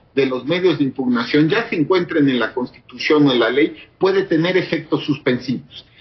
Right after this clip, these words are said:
Y justamente eso es lo que debe, eh, a juicio del tribunal, y hoy quedó declarado, y lo quiero enfatizar nuevamente de manera categórica,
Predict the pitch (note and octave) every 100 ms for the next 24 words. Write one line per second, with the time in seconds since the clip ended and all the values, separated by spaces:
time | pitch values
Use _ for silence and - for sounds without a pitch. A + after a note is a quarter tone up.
0 | - - F#3+ - D#4+ - G#3+ F#3 F3+ -
1 | F3+ F3 D#3+ F3+ D#3+ D#3 C3+ D#3 F3+ E3
2 | D3+ - _ - - - - E3 D#3+ E3
3 | C#3 B2+ C3+ B2+ C3+ C#3+ C#3 - - C#3
4 | C#3 - - - - C3 C#3 C#3 - _
5 | _ B2 - A2+ A#2 C#3 C#3 B2+ B2 -
6 | F3+ E3 - - - D#3 D3 C#3 C3 B2
7 | A2+ A#2 A#2+ C#3+ D3 - - - C#3+ F#3
8 | F#3 - F#3+